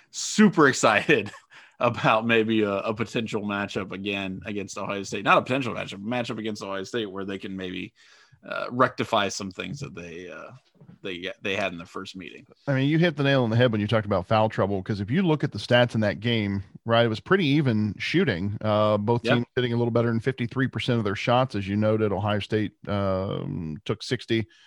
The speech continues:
Speaker 2: shots to Michigan's fifty-eight. Uh, the Buckeyes hit fifty percent of their three-pointers. <laughs> Like, you, you know, that's not a bad day at the
Speaker 1: Pretty good.
Speaker 2: office.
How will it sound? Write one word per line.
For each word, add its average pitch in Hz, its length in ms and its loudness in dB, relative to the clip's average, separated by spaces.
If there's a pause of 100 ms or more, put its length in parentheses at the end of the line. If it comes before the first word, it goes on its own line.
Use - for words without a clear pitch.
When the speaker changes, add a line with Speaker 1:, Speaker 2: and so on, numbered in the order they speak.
(200)
Speaker 2:
shots 120 340 4
to - 80 -6
Michigan's 113 360 -2
fifty-eight. 120 640 0 (480)
Uh, 101 280 0
the 87 60 -2
Buckeyes 117 340 0
hit - 140 -2
fifty 156 420 -2
percent 170 360 0
of 175 60 -2
their 139 140 2
three-pointers. 151 840 0
<laughs> - 40 -4
Like, 139 260 -2
you, 135 140 2 (100)
you 147 120 0 (100)
know, 135 160 2
that's 143 240 0
not 131 140 4
a - 20 0
bad 120 240 6
day 117 160 4
at 113 80 -2
the 113 80 0
Speaker 1:
Pretty 107 180 8
good. 165 120 4
Speaker 2:
office. - 200 -6